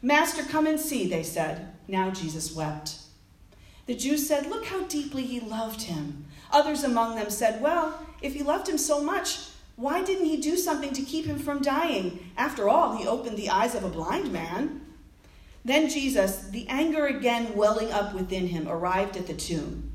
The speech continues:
It was a simple cave in the hillside with a slab of stone laid against it. Jesus said, "Remove the stone." The sister of the dead man, Martha, said, "Master, uh, by this time there's a stench.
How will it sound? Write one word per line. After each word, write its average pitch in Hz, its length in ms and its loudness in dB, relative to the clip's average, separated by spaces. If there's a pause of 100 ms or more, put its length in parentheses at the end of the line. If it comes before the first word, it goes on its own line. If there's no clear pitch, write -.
(320)
It 214 80 -2
was 220 160 -2
a 220 40 -2
simple 262 400 0
cave 208 380 0
in 202 100 -4
the 202 80 2
hillside 202 480 0
with 170 120 -8
a 175 40 -6
slab 185 400 2
of 202 60 -2
stone 175 420 0
laid 165 180 -4
against 151 420 -4
it. - 240 -8 (480)
Jesus 269 400 0
said, 226 400 6
"Remove 233 420 2
the 240 60 -2
stone." 180 480 2 (720)
The 233 80 -6
sister 381 400 2
of 185 160 4
the 180 80 -2
dead 170 280 2
man, 190 280 2
Martha, 233 340 2
said, 202 300 0
"Master, 302 600 2
uh, 220 220 -2
by 269 180 4
this 330 220 0
time 311 240 0
there's 269 200 0
a 262 40 -4
stench. 233 760 0